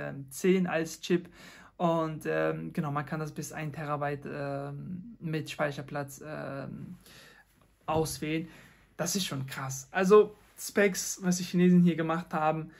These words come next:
was Huawei hier gemacht hat, das ist schon wirklich, ähm, over the top. Und, äh, man muss sagen, äh, ich glaube,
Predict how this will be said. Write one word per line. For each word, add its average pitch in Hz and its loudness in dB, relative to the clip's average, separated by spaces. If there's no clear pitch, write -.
was 170 0
Huawei 208 8
hier 160 0
gemacht 147 -4
hat, - -6
das 147 -6
ist 175 -2
schon 147 -6
wirklich, 151 -6
ähm, 143 -6
over 185 6
the 170 2
top. 175 0
Und, 160 -4
äh, 143 -2
man 143 -2
muss 180 6
sagen, 170 0
äh, 151 0
ich 190 -2
glaube, 185 4